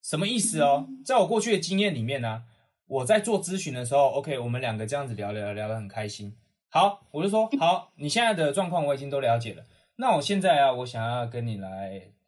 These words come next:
Speaker 1: 做一个小测试哦。我们稍微来做一个，玩一个小游戏。什么样的游戏呢？我就说，现在你试试看把你的产品卖给我。然后呢，你知道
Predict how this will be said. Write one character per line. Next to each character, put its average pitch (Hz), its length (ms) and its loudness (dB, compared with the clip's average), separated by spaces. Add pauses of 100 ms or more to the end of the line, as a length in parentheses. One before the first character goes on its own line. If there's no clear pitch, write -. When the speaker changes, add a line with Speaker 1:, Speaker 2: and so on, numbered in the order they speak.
(280)
Speaker 1:
做 160 260 -2
一 123 120 -4
个 113 480 0
小 107 160 -6
测 196 200 -4
试 190 220 -4
哦。 156 300 2 (480)
我 123 80 -8
们 123 300 -4
稍 156 180 2
微 139 200 6
来 117 680 2
做 165 220 -2
一 123 80 -4
个， 123 100 -4
玩 131 180 -2
一 156 40 -4
个 151 80 -4
小 98 200 -6
游 98 160 -8
戏。 - 300 -8 (380)
什 180 100 -6
么 226 80 2
样 247 80 0
的 190 80 -2
游 165 140 0
戏 165 160 -4
呢？ 135 260 -8 (320)
我 139 140 -4
就 185 80 -2
说， 180 200 0
现 240 160 -4
在 240 120 0
你 131 80 -6
试 160 120 -8
试 170 60 -6
看 170 160 -2
把 135 80 0
你 127 80 -6
的 117 80 -6
产 113 160 -10
品 117 100 -4
卖 107 160 -6
给 95 120 -14
我。 87 120 -16 (460)
然 143 260 0
后 226 200 6
呢， 185 160 2
你 139 100 -4
知 127 80 -2
道 196 260 2